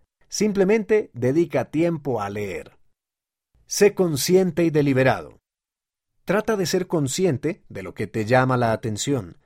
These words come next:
de lo que realmente te interesa y de lo que te distrae. Deliberadamente presta atención de forma sostenida a las cosas importantes.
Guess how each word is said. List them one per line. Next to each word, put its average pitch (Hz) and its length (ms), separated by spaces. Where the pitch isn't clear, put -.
de 147 120
lo 151 120
que 160 140
realmente 170 840
te 139 120
interesa 135 640
y 135 140
de 139 120
lo 131 160
que 131 140
te 120 160
distrae. 107 680
Deliberadamente 131 960
presta 185 420
atención 139 520
de 180 120
forma 135 280
sostenida 110 800
a 110 80
las 113 180
cosas 185 320
importantes. 160 840